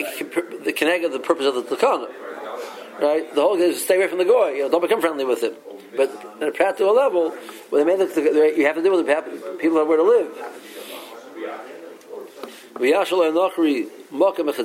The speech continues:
then the, um, the, he'll allow the Jew to take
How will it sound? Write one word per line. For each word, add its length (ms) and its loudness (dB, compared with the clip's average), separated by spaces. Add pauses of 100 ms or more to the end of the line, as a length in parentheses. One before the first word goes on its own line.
(540)
then 140 0 (440)
the, 360 -2
um, 340 2 (500)
the, 320 0 (180)
he'll 280 4 (240)
allow 320 4
the 120 -4
Jew 260 4
to 120 2
take 380 0